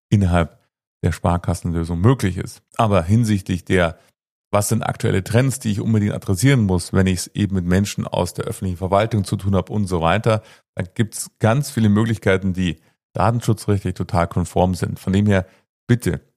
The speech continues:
nutzt Datenschutz als Argument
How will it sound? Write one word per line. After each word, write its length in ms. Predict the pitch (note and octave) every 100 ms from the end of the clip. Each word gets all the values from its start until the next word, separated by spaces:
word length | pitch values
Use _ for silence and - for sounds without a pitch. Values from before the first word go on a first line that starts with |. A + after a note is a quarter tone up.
| -
nutzt 520 | G#2+ C3+ C#3 - -
Datenschutz 720 | G2 G#2+ G#2 - G2+ - - _ _ _ _ _ _ _ _ _ _
als 300 | - F2 E2+
Argument 720 | F#2 F2 F2 E2 G#2 F3+ -